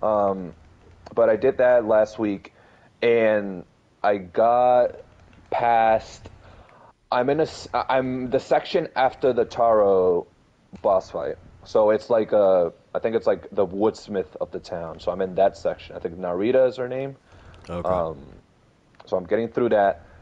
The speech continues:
Speaker 1: Having a blast. The game is fantastic. It's beautiful. It, I truly, it's the type of game that I wish that they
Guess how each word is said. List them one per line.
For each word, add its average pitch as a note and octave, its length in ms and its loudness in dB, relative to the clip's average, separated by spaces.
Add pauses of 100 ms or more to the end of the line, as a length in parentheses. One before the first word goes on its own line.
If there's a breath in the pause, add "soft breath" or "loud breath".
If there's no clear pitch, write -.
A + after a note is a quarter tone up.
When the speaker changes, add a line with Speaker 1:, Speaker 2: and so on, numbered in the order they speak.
Speaker 1:
Having F#3+ 280 0
a F3+ 60 2
blast. C3 440 2
The A#2 80 2
game B2+ 180 2
is E3+ 120 0
fantastic. B2+ 760 0
It's - 140 -4
beautiful. C#3 680 -2 (480 soft breath)
It, A#2+ 260 2
I C3 140 2
truly, F3 640 0 (420 loud breath)
it's D#3 140 -2
the C#3 80 -10
type E3 220 0
of E3 140 -2
game C3 340 -2
that G#2 360 2 (440)
I B2 180 2
wish A#2 600 0 (760 soft breath)
that A2+ 300 0
they B2 140 0